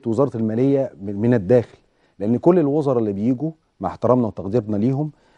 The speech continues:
بيتكلموا على السياسات المالية الداخلية والخارجية للدولة فقط، لكن لا يعنيهم الموظف جوه. الموظف ده اللي هو أساس القاعدة العريضة اللي بتطلع البيانات وبتطلع شغله كله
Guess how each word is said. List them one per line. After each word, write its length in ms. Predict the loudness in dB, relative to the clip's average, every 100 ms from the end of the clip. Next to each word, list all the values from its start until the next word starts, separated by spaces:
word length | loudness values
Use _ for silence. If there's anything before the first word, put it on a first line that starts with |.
| 0
بيتكلموا 640 | 0 2 4 4 2 0
على 140 | -2
السياسات 500 | -2 -2 -2 -2 0
المالية 400 | 0 0 0 0
الداخلية 480 | 0 -2 0 2 2
والخارجية 540 | 0 0 -2 0 0 0
للدولة 380 | 0 2 2
فقط، 260 | 0 -4 -6 _ _ _ _ -2
لكن 220 | 2 4
لا 100 | 4
يعنيهم 440 | 2 2 0 2
الموظف 460 | 2 2 0 0 -2
جوه. 440 | 2 4 4 0 -16 _ _ _
الموظف 380 | 0 2 4 4
ده 100 | 4
اللي 120 | 4
هو 140 | 2 0
أساس 380 | 0 -2 -2
القاعدة 400 | -4 0 2 2
العريضة 540 | 0 0 2 2 2 0
اللي 160 | 0 0
بتطلع 480 | 0 0 2 2 0
البيانات 520 | 0 2 2 -2 -2
وبتطلع 440 | -4 0 0 0
شغله 280 | 0 2 4
كله 340 | 2 2 -2